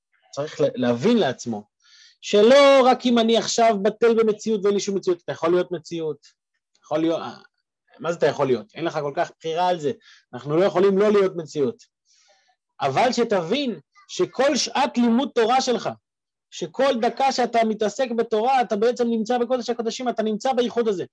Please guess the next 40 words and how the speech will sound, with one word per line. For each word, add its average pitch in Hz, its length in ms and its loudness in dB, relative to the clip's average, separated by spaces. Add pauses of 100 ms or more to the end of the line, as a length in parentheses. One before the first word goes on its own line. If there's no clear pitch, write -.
(340)
אל 190 160 2
תגיד, 196 280 0
"אני 175 120 2
לא 196 100 2
מרגיש 202 400 -2
את 247 100 -6
זה, 240 120 -2
אני 147 360 -8
לא, 214 100 2 (220)
לא, 202 120 0 (300)
לא 202 140 -2
מרגיש 233 340 -2
ש-, 208 240 2
שזה 175 180 -10
חלק 262 360 -4
ממני." 262 320 -4 (680)
זה 156 100 -2
לא 240 60 2
משנה 277 260 0
את 254 60 0
המציאות 262 480 -4
שזה 208 180 0
ככה. 208 320 -2 (520)
אז 147 140 -4
קצת - 180 -4 (100)
התבוננות 247 400 0
בדבר 233 240 0
הזה 269 200 -2
תגרום 226 280 -2
לך 240 100 -2
להעריך 247 520 0
את 262 100 -2
איפה 269 160 -2
שאתה 254 120 -6
נמצא, 247 340 -4
את 220 80 -4
המקום 208 260 -4
שאתה 240 180 -6
נמצא 233 300 -4
בו. 180 140 -8